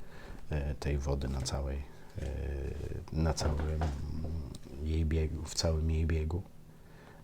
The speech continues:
E, czy woda się nagrzewa, czy, e,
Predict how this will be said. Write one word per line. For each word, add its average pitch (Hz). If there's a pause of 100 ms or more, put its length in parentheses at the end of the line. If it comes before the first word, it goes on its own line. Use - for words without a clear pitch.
E, 73 (140)
czy -
woda 73
się -
nagrzewa, 78
czy, 73 (540)
e, 71